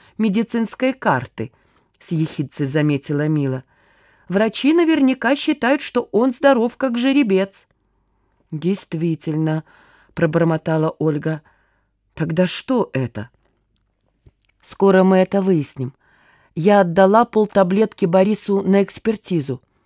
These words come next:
Результатов еще нет, но, думаю, он все выяснит со дня на день». «Почему именно полтаблетки?» растерянно спросила Ольга. «Потому что вторую половину съела муха». «Ну?»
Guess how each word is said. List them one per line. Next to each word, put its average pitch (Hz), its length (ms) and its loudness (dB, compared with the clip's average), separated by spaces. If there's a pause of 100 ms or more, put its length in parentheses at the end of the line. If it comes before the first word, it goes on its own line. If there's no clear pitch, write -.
(540)
Результатов 185 640 2
еще 185 340 -2
нет, 226 320 0 (600)
но, 269 160 4
думаю, 247 500 2
он 233 160 0
все 226 300 -2
выяснит 220 540 -2
со 214 160 -2
дня 214 260 0
на 165 240 0
день». - 240 -12 (880)
«Почему 165 460 0
именно 156 480 2
полтаблетки?» 170 960 0 (480)
растерянно 160 580 0
спросила 160 540 0
Ольга. 156 480 0 (640)
«Потому 269 380 4
что 349 180 -2
вторую 294 460 4
половину 277 560 2
съела 214 400 0
муха». 208 420 2 (720)
«Ну?» 165 500 2